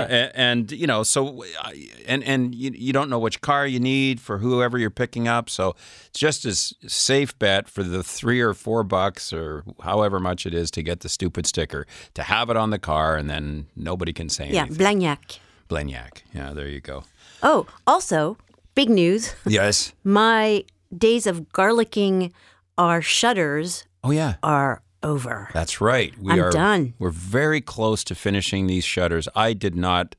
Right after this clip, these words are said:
Speaker 2: uh, realize just how intense a project this was. So five sets of shutters in total. And I'm telling you, the carpentry on these shutters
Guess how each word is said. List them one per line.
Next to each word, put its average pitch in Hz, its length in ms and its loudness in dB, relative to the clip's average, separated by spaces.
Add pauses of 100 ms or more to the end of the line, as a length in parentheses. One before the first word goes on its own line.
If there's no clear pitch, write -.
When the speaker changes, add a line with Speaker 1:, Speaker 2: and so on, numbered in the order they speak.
Speaker 2:
uh, 80 380 -2
realize 82 600 -4
just - 220 -8
how 101 400 0 (440)
intense 98 640 -2
a 95 100 -2
project 87 760 0 (160)
this 85 340 -2
was. 73 260 -4
So 92 120 -2
five 135 400 0
sets 127 280 -2
of 123 80 -6
shutters 82 480 -2
in 82 140 -6
total. 73 480 -4 (580)
And 98 540 2 (380)
I'm 113 140 2
telling 135 280 0
you, 117 80 0
the 101 80 -2
carpentry 143 640 -2
on 120 240 0
these 123 160 0
shutters 135 500 0